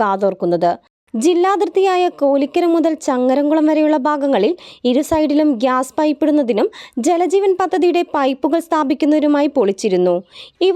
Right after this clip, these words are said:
പൂർവ്വസ്ഥിതിയിലാക്കാതെ മണ്ണിട്ട് മൂടിയതോടെ ഇവിടെ മൺതിട്ടകൾ രൂപപ്പെട്ടിരുന്നു. പലയിടത്തും റോഡിലേക്ക് ഇറങ്ങിയാണ് മണ്ണ് കിടക്കുന്നത്. കഴിഞ്ഞ ദിവസങ്ങളിൽ പെയ്ത മഴയിൽ പലയിടത്തും മണ്ണ് താഴേക്കിറങ്ങിയാണ് കുഴികൾ രൂപപ്പെട്ടു തുടങ്ങിയത്.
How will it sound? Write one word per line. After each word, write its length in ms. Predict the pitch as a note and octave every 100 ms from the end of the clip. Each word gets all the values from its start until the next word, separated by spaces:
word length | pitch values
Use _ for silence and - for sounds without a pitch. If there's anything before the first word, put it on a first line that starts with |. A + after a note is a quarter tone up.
| A#4
പൂർവ്വസ്ഥിതിയിലാക്കാതെ 1300 | - F#4 F#4 F#4 - G4+ G#4 G#4 F#4+ - F#4 F4
മണ്ണിട്ട് 500 | F4 D4 C#4+ D#4 E4+
മൂടിയതോടെ 580 | F4 F4 F4 E4+ E4+ E4
ഇവിടെ 380 | E4 C#4 D4+ D#4+
മൺതിട്ടകൾ 580 | D4 C4 C#4 D4+ D4 C#4+
രൂപപ്പെട്ടിരുന്നു. 800 | G#3+ G#3 G#3 G#3+ G3+ G3 F#3+ F#3 F#3+ _ _ -
പലയിടത്തും 600 | A#3+ A3+ C4 C4+ D4 C#4
റോഡിലേക്ക് 520 | C4 C4+ C#4 D#4 D4+
ഇറങ്ങിയാണ് 440 | D#4 D4 D4+ C#4 F#4
മണ്ണ് 300 | F#4+ C4+ B3+
കിടക്കുന്നത്. 580 | A#3 G#3 G3+ F#3+ F#3 F3 - - - _ -
കഴിഞ്ഞ 260 | F4+ F4+ F#4
ദിവസങ്ങളിൽ 500 | G4+ G#4+ G#4 G4+ G4 F#4+
പെയ്ത 200 | G4 F#4
മഴയിൽ 340 | F4+ F4+ F4 -
പലയിടത്തും 580 | D4 D4+ F4 E4 - D4+
മണ്ണ് 260 | C#4 C#4+ D4+ D4+
താഴേക്കിറങ്ങിയാണ് 1000 | C#4 C4 D#4 D#4+ E4+ D#4 D#4 D4 C#4+ D4
കുഴികൾ 380 | C4+ B3+ B3 A#3
രൂപപ്പെട്ടു 480 | A3 A3 G#3+ G#3+
തുടങ്ങിയത്. 540 | G#3 G3 F#3+ F#3+ F3